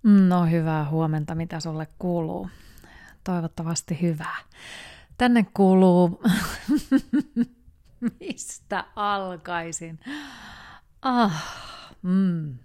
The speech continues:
no joo. <clears throat> Vuoden alku kaksituhatta kaksikymmentäneljä. Mä oon viimeisimmän podcastin tehnyt, ää, kahdeskymmenesyhdeksäs päivä joulukuuta kaksituhatta kaksikymmentäkolme.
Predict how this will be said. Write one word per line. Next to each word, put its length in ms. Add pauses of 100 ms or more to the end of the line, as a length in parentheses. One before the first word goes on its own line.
(140)
no 140
joo. 400 (460)
<clears throat> 1500
Vuoden 500
alku 540 (160)
kaksituhatta 640
kaksikymmentäneljä. 1120 (1160)
Mä 340
oon 360
viimeisimmän 500
podcastin 540
tehnyt, 460 (220)
ää, 220
kahdeskymmenesyhdeksäs 1040
päivä 380 (220)
joulukuuta 840 (960)
kaksituhatta 680
kaksikymmentäkolme. 1300